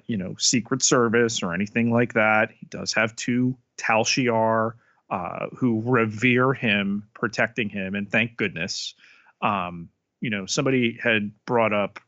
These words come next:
earlier this week, and I'm actually seeing increasing chatter about, um, uh, Patrick Stewart's age. He's seventy-nine. He's gonna be eighty soon. Um, he's actually playing an older character. It's not,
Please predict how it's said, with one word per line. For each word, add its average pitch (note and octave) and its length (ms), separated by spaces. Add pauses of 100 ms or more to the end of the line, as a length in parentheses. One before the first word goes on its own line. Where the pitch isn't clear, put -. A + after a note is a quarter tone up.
earlier A2+ 380
this G2 260
week, - 380 (800)
and C#3 160
I'm B2+ 140
actually C3 380
seeing A#2+ 360
increasing G#2+ 540
chatter G2+ 640
about, F2+ 540 (200)
um, - 560 (1040)
uh, C2 480
Patrick - 300
Stewart's G2+ 480
age. - 560
He's F#2+ 220
seventy-nine. G#2+ 720
He's F#2 140
gonna F2+ 180
be G#2 180
eighty G2+ 300
soon. F#2 580 (440)
Um, F#2 560
he's A#2+ 200
actually C3 420
playing A#2 440
an G#2+ 180
older G#2 420
character. E2 680
It's - 220
not, F#2+ 400